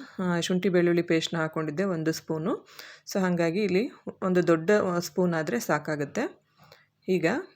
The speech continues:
ಮ್ಯಾರಿನೇಟ್ ಆಗಿರೋಂಥ ಚಿಕನ್ನ ನಾನು ಇದರೊಳಗಡೆ ಸೇರಿಸ್ಕೊತಾ ಇದ್ದೀನಿ.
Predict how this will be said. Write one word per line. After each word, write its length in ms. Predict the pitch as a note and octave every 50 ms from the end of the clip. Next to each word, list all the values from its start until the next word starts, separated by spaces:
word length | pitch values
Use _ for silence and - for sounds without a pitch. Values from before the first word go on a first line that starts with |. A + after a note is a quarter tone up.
| - -
ಮ್ಯಾರಿನೇಟ್ 420 | F#3 F3+ F#3 G#3 G#3 A3 A3 G3
ಆಗಿರೋಂಥ 440 | G3+ F3+ F3 F3 E3+ F3 F3 E3+ F#3+
ಚಿಕನ್ನ 520 | F#3 F#3 - E3+ F3+ - D#3+ D#3 D3+ D3 D#3+ A3+ E4 F#4+ - _ _ _ _ _ - - _ _ -
ನಾನು 320 | F3+ E3+ D#3+ E3+ A#3 F4+ G#4 - _ - - -
ಇದರೊಳಗಡೆ 480 | F3 F3 E3+ E3+ D#3+ D#3+ D#3 D#3 E3+
ಸೇರಿಸ್ಕೊತಾ 540 | D#3 - F#3 E3 E3 D#3 - - D3+ D3+ D#3+
ಇದ್ದೀನಿ. 380 | D3+ D3 C#3+ C#3+ D3 D3+ D3+ -